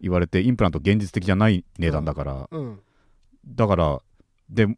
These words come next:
Speaker 1: でも俺、入れ歯っていう表現が俺嫌すぎたから。
Speaker 2: そうだね。
Speaker 1: 二十代で。
Speaker 2: はい。
Speaker 1: だから俺無理言ったんでね、その、
Speaker 2: うん。
Speaker 1: 「いや、もう無茶でもいいので差し歯 <laughs> してもらえるでしょうか」と。
Speaker 2: <laughs> あ、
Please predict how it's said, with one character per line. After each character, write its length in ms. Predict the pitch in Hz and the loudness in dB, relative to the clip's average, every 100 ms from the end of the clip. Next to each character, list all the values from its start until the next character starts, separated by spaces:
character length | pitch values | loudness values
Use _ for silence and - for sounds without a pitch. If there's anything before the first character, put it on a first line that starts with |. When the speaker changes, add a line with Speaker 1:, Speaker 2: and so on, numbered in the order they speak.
| _ - | _ -4
Speaker 1:
で 100 | 113 | 0
も 80 | 85 | 0
俺、 100 | 87 | 2
入 120 | 120 | 4
れ 100 | 139 | 6
歯 80 | 135 | 6
っ 60 | |
て 120 | - | 4
い 60 | 120 | 4
う 40 | |
表 140 | 131 123 | 4 4
現 80 | 85 | 2
が 80 | |
俺 180 | 71 78 | -2 -6
嫌 200 | 80 82 | -2 -2
す 100 | - | -2
ぎ 80 | 73 | -6
た 100 | 67 | -6
か 100 | 69 | -8
ら。 100 | 67 | -10
Speaker 2:
そ 180 | 65 - - 113 | -12 -16 -20 -20
う 40 | |
だ 100 | 104 | -20
ね。 400 | 101 101 92 90 - | -16 -16 -16 -18 -8
Speaker 1:
二 140 | 90 | -6
十 140 | 87 78 | -2 -4
代 120 | 71 | -4
で。 240 | 69 67 _ | -8 -10 _
Speaker 2:
は 100 | 131 | -10
い。 20 | 113 | -10
Speaker 1:
だ 40 | |
か 120 | 85 _ - 113 104 | -12 _ -18 -2 2
ら 20 | |
俺 180 | 101 120 | 4 4
無 160 | 127 | 6
理 100 | 131 | 4
言 80 | 80 | 2
っ 40 | - _ | -2 _
た 100 | 76 | -8
ん 80 | 69 | -8
で 80 | 67 | -12
ね、 100 | 73 | -10
そ 100 | 78 | -10
の、 180 | 71 - _ 135 | -10 -14 _ -12
Speaker 2:
う 40 | |
ん。 80 | 107 95 | -12 -2
Speaker 1:
「い 40 | |
や、 100 | 123 | 0
も 240 | 135 117 95 _ | 2 0 -2 _
う 40 | 139 | -2
無 80 | |
茶 100 | 139 | 2
で 60 | 113 | 2
も 140 | 85 | 2
い 20 | 85 | 0
い 40 | |
の 40 | |
で 80 | 76 | -2
差 160 | 71 90 | -4 -4
し 100 | 85 | -2
歯 300 | 78 69 - - 104 - - | -4 -4 -10 -8 -6 -6 -10
<laughs> 440 | - - - 381 370 | -10 -10 -2 -2 -2
し 80 | - | -2
て 60 | |
も 100 | 95 | 0
ら 60 | 196 | 0
え 40 | |
る 60 | 156 | 0
で 60 | |
し 20 | 71 | -4
ょ 60 | |
う 20 | |
か」 60 | - | -8
と。 40 | - - | -12 -20
Speaker 2:
<laughs> 120 | - | -20
あ、 100 | - | -20